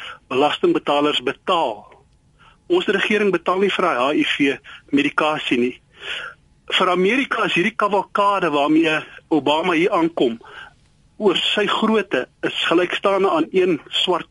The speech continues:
amptsmotor vir 'n Suid-Afrikaanse ou. So klein is daai kavalkade vir Amerika. Dan wil ek net vir jou sê, ek was onlangs in, eh, Zimbabwe. Jy kan nie eers geld by 'n bank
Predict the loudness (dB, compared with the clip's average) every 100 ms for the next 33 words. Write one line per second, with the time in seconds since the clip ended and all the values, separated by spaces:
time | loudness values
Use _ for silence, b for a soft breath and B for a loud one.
0 | -4 -2 0 0 -2 -2 -2 -2 -2 -4
1 | -4 -2 -2 -2 -2 -2 -2 -2 -2 -2
2 | -2 0 0 -2 -2 -2 -2 -2 -4 -2
3 | -2 -2 -2 -2 2 2 2 -2 -4 -6
4 | B B B B B B B B B _
5 | 0 2 2 0 -2 0 0 0 0 0
6 | 0 2 2 0 -2 0 0 0 -6 B
7 | B -4 0 2 2 0 0 0 0 0
8 | -2 -6 -20 _ -2 -2 0 0 2 0
9 | 0 0 0 0 0 0 0 0 -2 -2